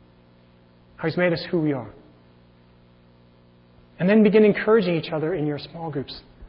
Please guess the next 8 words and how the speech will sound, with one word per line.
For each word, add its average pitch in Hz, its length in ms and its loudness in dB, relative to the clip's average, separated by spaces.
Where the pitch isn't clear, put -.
making 185 340 4
missions 180 460 2
central. 170 420 -4
Not 185 180 0
something 196 320 4
that 160 80 2
the 147 80 -2
church - 280 2